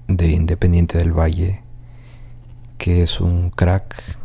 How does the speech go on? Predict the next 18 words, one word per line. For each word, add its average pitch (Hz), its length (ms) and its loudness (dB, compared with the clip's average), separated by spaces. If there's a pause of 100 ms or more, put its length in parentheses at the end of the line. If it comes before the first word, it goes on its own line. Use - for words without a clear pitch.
(640)
y 95 180 -2
que 95 280 2
es - 140 0
el, 92 80 4
ahora 92 300 4
el 90 120 2
capitán 85 560 0
del 85 260 0
Chelsea. 85 680 0 (1400)
El 92 140 0
segundo 98 440 2
capitán 87 500 2
del 85 180 0
Chelsea, 85 400 -2
el 92 80 -2
primero 87 420 2
es 85 200 -2
James, 85 640 0